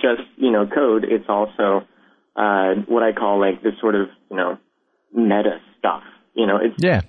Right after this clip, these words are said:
Speaker 1: things surrounding coding 'cause, you know, like we've been talking about, it's a whole culture. It's a whole community. It's not just code.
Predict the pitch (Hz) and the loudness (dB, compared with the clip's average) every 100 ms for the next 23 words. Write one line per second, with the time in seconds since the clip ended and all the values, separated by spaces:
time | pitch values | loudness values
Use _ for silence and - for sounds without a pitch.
0 | - 131 120 117 107 110 113 98 - - | -2 -2 0 0 2 2 2 0 -2 -4
1 | - 113 117 - 110 - - _ 139 107 | -2 0 0 -2 -8 -10 -20 _ 0 2
2 | 104 113 104 151 160 123 104 107 123 - | 2 0 0 0 0 2 2 2 0 0
3 | 107 110 - 139 143 92 - 107 110 - | -2 -2 0 -2 -2 -4 -2 0 -2 0
4 | 110 147 123 - - - - - _ - | 2 4 2 -2 -8 -20 -20 -20 _ -4
5 | 123 - 127 123 - 120 104 - - 123 | -4 0 0 0 0 -2 -2 -6 -2 2
6 | 101 80 | 2 0